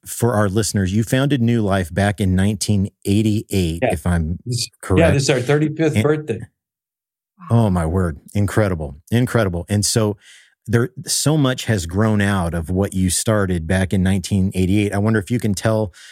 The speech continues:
Speaker 1: the listeners a little bit about New Life and how it's evolved over the years into all the things that you guys are offering today.
Speaker 2: Well, um, nothing would make sense if I didn't know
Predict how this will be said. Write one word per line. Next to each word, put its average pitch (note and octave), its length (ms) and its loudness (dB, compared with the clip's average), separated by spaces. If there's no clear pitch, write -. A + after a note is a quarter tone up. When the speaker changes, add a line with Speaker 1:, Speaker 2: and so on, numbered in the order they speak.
Speaker 1:
the G2+ 80 2
listeners A2 400 0
a F#2 60 0
little G#2 200 2
bit G#2 160 2
about G2+ 400 0
New G2+ 240 2
Life G#2+ 640 0
and F#2+ 200 2
how A2 360 2
it's G2+ 200 -2
evolved F#2+ 640 0
over G2+ 240 2
the F2+ 120 0
years F2+ 560 2
into G2 400 2
all A2 280 0
the G2+ 220 -4
things G#2+ 300 0
that G#2 120 -4
you F#2+ 120 0
guys F2+ 240 0
are F#2+ 120 -4
offering F2+ 420 0
today. D#2 420 -2
Speaker 2:
Well, D3+ 400 2
um, C3+ 380 0
nothing F#3+ 420 4
would D#3 160 2
make D3+ 240 0
sense B2+ 720 -4
if C3 220 2
I C3+ 120 4
didn't C3 460 2
know A#2+ 280 0